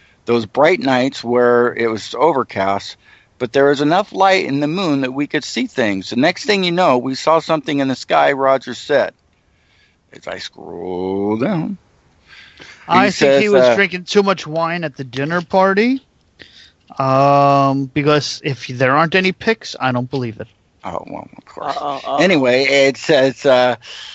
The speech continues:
Speaker 1: well, it says, uh, it says that this wasn't just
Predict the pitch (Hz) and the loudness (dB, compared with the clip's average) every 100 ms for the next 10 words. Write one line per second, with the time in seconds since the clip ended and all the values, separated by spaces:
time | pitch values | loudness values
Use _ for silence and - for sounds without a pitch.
0 | - - _ - 117 101 - - - - | -20 -20 _ -8 -4 -4 -6 -12 -20 -8
1 | 127 131 143 127 113 131 123 120 110 _ | -6 -2 0 0 2 2 4 4 0 _
2 | _ _ _ _ - 143 135 - 139 113 | _ _ _ _ -6 -2 -2 -4 -6 -6
3 | - 117 131 139 190 - 160 170 156 143 | -12 -20 -6 -2 -2 0 2 2 2 -2
4 | 123 - _ - 160 - | -4 -12 _ -6 -4 -4